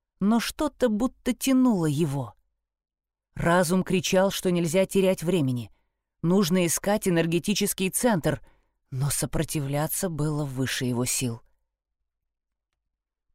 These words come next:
Пальцы в резиновой перчатке прошлись по глубоким следам когтей на железе. Из-за спущенных шин —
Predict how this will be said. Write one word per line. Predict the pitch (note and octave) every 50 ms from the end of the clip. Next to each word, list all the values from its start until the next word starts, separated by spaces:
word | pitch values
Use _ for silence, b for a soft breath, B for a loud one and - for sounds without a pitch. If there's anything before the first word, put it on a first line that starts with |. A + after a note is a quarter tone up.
| _ -
Пальцы | D#3+ E3 D#3+ D3 - - D3+
в | D3
резиновой | D3 D3+ C3+ D3+ D#3 D3+ D3+ D3+ D3+ C#3+
перчатке | - D3+ C#3 - - G3+ G#3+ G#3 - - C#3 B2+
прошлись | - C3+ C#3 B2+ - - F#3 G3+ - -
по | - C#3+
глубоким | D3 C3+ C#3+ D3 D3 D#3+ F#3 - - D#3 C#3+
следам | - - C#3 C#3+ C#3+ D#3 E3 E3+ E3
когтей | - - C#3 C3+ - - - F3 E3+ D#3+
на | D#3 D3+ D3+
железе. | C#3+ C3+ C#3+ C#3+ C#3 A#2+ A2+ G#2 G2+ G#2+ F#2+ _ _ _ _ _ _ _ _ _ _ _ _ _ _ _ _ _ _ _ _ -
Из-за | D#3+ F3 E3 D3 D#3+ G3+
спущенных | - - - - B3 G#3 - - G#3 G3+ F#3+ F#3 F3+ -
шин — | - - - C4 C#4 C#4+ C4 B3